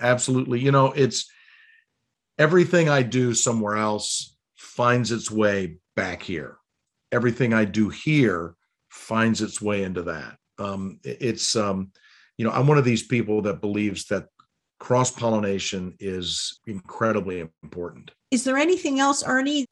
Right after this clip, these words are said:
Speaker 1: I think we've pretty much covered it. I think this has been a, a wonderful interview. Thank you so much.
Speaker 2: Any parting words of wisdom that you'd like to leave with our listeners?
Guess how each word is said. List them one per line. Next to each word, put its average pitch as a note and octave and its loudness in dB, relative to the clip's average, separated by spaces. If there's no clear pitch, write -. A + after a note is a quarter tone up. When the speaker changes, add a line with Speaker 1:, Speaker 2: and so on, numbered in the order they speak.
Speaker 1:
I A3+ 4
think A#3 2
we've G#3+ 4
pretty A3 2
much G#3+ 4
covered G3 2
it. G2+ 2
I A#2 0
think A2+ -6
this B2 -2
has A2+ -8
been A#2 0
a, F#2 -2
a A2+ 0
wonderful G#2+ 0
interview. F2+ -6
Thank G2+ -6
you G2 -8
so F#2 -6
much. E2 -10
Speaker 2:
Any C#4 0
parting A#3+ 2
words A3 2
of G3+ 2
wisdom A3 2
that G#3 -2
you'd G3+ -2
like G3 0
to G#3+ -2
leave F#3+ 2
with G3 0
our G3 2
listeners? F#3+ -2